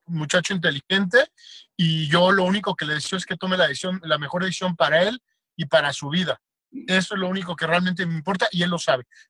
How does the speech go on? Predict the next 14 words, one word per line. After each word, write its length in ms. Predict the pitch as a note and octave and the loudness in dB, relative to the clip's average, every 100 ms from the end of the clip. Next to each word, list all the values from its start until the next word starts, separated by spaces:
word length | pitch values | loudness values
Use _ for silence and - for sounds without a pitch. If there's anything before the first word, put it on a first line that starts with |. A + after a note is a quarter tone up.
| - | 0
A 80 | F3 | 2
él 180 | F#3 - _ | 2 -4 _
se 280 | - E3+ E3 | -4 -2 2
lo, 260 | D#3+ D3+ E3+ _ _ - | 0 -2 -10 _ _ -6
yo 200 | E3 F3 | -4 0
cuando 260 | F#3 F3 | 2 2
he 20 | E3+ _ | -2 _
tenido 240 | E3+ E3+ | -2 0
la 160 | F#3 F#3 | 2 0
oportunidad 280 | E3+ D3+ E3+ | 0 -4 -2
de 40 | |
platicar 320 | E3 D3 E3+ | -4 -2 -4
con 160 | E3 E3+ | 0 0
él, 160 | A#3 | 0